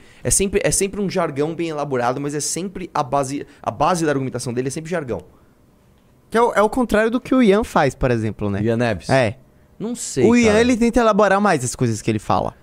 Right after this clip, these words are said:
Speaker 1: Não, não, o, o Gaio Fato também tenta elaborar, mas a base do que ele fala é jargão. Então, por exemplo, eu, eu não diria isso do Ian, porque o Ian Neves ontem mesmo, ele falou: não, porque a revolução ru-, a re-, as revoluções comunistas são feitas pelas classes trabalhadoras. Isso é mentira.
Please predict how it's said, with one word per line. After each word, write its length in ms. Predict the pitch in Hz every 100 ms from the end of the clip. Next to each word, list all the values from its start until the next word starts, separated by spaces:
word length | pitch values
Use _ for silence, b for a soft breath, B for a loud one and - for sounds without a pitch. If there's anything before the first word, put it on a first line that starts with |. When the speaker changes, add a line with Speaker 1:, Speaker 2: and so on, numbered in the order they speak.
| -
Speaker 1:
Não, 280 | 220 233
não, 180 | 220 202
o, 260 | 147 160 127
o 60 |
Gaio 160 | 151 165
Fato 160 | 165 165
também 200 | 160 165
tenta 240 | 147 127
elaborar, 360 | 98 98 107 127
mas 280 | 113 110 -
a 120 | 127
base 420 | 113 127 156 139
do 80 | 104
que 80 | 98
ele 140 | 98
fala 260 | 90 113 120
é 40 |
jargão. 420 | 120 135 120 104 90 B B
Então, 140 | - 156
por 100 | 160
exemplo, 280 | 120 107 -
eu, 140 | 175
eu 40 |
não 140 | 180 190
diria 240 | 156 147
isso 100 | 127
do 80 | 110
Ian, 180 | 117 143
porque 220 | - 135
o 60 | 139
Ian 100 | 135
Neves 300 | 131 127 113
ontem 240 | 123 123
mesmo, 240 | 113 123
ele 100 | 139
falou: 180 | 139 135
não, 140 | 165 151
porque 240 | - 143 B B
a 80 | -
revolução 480 | 147 131 143 135 135
ru-, 320 | 123 147 185
a 60 | 110
re-, 160 | 113
as 200 | 113 101 127
revoluções 360 | 120 123 139
comunistas 280 | 120 117 131
são 100 | 156
feitas 260 | 151 160 147
pelas 260 | 147 143
classes 380 | - 135 143 -
trabalhadoras. 560 | 135 139 143 156 127 113
Isso 100 | 147
é 40 |
mentira. 420 | 156 - 160 113